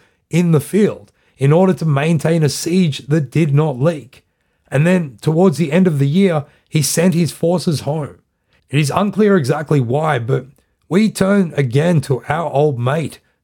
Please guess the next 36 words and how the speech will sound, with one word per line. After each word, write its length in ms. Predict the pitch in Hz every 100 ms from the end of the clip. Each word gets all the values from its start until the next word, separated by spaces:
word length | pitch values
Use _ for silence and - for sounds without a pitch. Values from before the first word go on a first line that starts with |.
| -
Jean 380 | 110 156 175 143
Froissart, 800 | - 151 147 - 135 143 101 - _ _
whose 260 | - 156 139 _ -
chronicles 640 | 160 180 202 - 190 151
we 140 | 147 170
have 140 | 143
used 360 | 117 170 165 143
before 480 | 139 143 180 160
and 120 | 123 143
who 100 | 185
was 160 | 196
actually 400 | 165 196 - 233
rocking 420 | 123 156 185 180
around 440 | 165 139 185 165 123
at 240 | 135 143
this 240 | 143 131 -
time. 380 | 151 151 - _ _ _ -
And 100 | 131
he 140 | 185
said 200 | - 190
that 100 | 170
Louis 320 | 131 170 185
did 300 | 139 156 175
this 240 | 143 151 - _ _ -
as 160 | 160
Ghent 340 | 120 160 185 165
was 160 | 165
simply 340 | - 175 185 160
proving 460 | - 170 170 170
too 240 | 135 165 175
strong 440 | - 156 165 165
and 320 | 139 143 139 -
impenetrable 880 | 156 170 135 151 185 160 165 143 135
for 140 | -
the 100 | 147
resources 800 | 135 151 160 - 160 151 156